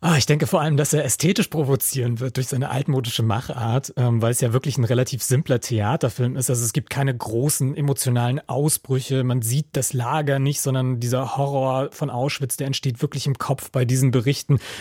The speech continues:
Und das macht ihn schon sehr effektiv. Ähm, ich finde, er ist eine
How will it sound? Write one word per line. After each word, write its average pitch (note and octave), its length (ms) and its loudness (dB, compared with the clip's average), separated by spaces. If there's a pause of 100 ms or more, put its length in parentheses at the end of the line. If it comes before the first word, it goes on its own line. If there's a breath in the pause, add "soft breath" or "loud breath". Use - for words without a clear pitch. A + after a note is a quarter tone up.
(120 loud breath)
Und C3+ 140 4
das G3 240 2
macht E3 360 0
ihn F3 120 4
schon E3 180 2
sehr D#3 360 2
effektiv. D3+ 720 -2 (460 loud breath)
Ähm, B2 280 2
ich B2 120 0
finde, G3 180 4
er F#3 60 2
ist F3+ 120 -2
eine D#3 380 4